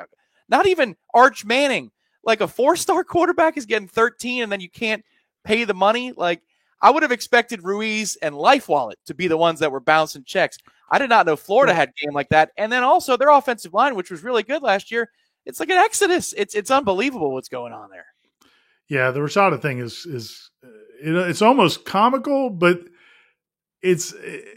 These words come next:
Speaker 2: you know, you know that it, it's got, like, human being implications. I don't know what his situation, I don't know if he's a decent kid or not. On the,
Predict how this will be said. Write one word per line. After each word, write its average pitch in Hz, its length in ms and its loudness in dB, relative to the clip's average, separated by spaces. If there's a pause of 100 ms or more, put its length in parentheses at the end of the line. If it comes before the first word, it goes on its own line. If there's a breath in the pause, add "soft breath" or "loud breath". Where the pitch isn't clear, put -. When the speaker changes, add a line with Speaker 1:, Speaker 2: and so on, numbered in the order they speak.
(180)
Speaker 2:
you 202 120 -2
know, 190 60 2
you 175 160 0
know 220 180 4
that 175 140 -2
it, - 120 -12 (680)
it's 160 160 -12
got, 190 200 0
like, 160 140 -6
human 190 300 -4
being 170 220 -2
implications. 147 500 -4
I 156 80 -2
don't 202 160 -2
know 180 120 0
what 160 160 -4
his 165 200 -4
situation, 156 420 -8
I 180 60 -4
don't 226 120 -2
know 202 140 0
if 170 80 -6
he's 180 180 -8
a 160 80 -4
decent 170 420 -10
kid 165 200 -4
or 131 100 -8
not. 165 400 -4 (920 soft breath)
On 175 120 -4
the, 156 200 -4